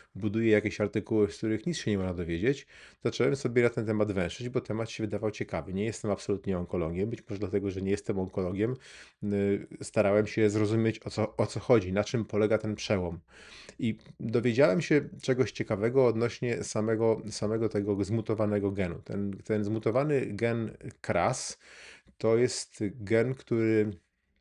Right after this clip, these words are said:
jest, jest biomarkerem, e, i bierze udział w produkcji białek sygnalizujących wzrost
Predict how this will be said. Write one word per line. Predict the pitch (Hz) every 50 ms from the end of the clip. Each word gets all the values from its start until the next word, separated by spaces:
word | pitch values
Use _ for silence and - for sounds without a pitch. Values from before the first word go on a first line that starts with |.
| _ - -
jest, | 107 110 113 110 - - - - - - 113 98 82 - - 113 104 95 92 - - - _ - -
jest | - 107 110 104 - - - - - - - _ - 101 95 95 92 82 - - _ _ _ _ _ _ _ _ _ -
biomarkerem, | 98 92 107 113 113 113 113 107 - - - 127 131 135 107 98 120 156 160 - _ - - - - - - - _ _ - -
e, | - 113 107 107 107 107 - - _ _ -
i | - 110 110 117 113
bierze | 104 92 - 113 123 131 135 139 123
udział | - 120 117 117 117 131 131 127 127 -
w | - - _
produkcji | _ - 110 107 101 104 123 120 - - - - - 123 120 117 - - - - _ _ _ -
białek | 107 95 90 107 120 127 127 110 104 113 110 -
sygnalizujących | - 127 113 110 117 110 110 101 104 104 110 113 113 - - 123 104 - - -
wzrost | 107 95 90 110 113 113 110 - - - - - -